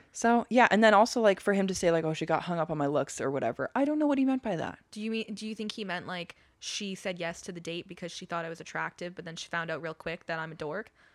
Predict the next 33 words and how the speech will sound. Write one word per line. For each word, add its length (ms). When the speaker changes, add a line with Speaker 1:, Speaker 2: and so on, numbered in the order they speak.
Speaker 1:
I, 140
that's 240
what 80
I, 140
that's 220
what 80
I 60
took 320
it 80
as. 340
Speaker 2:
<laughs> 40
Yeah. 240
Speaker 1:
Or 260
I, 140
if 200
he 160
was 120
saying, 240
like, 220
"Oh, 180
she 140
got 160
hung 160
up 100
on 80
my 80
looks 220
because 240
I'm 120
too 200
tall 240
and 100
ugly." 380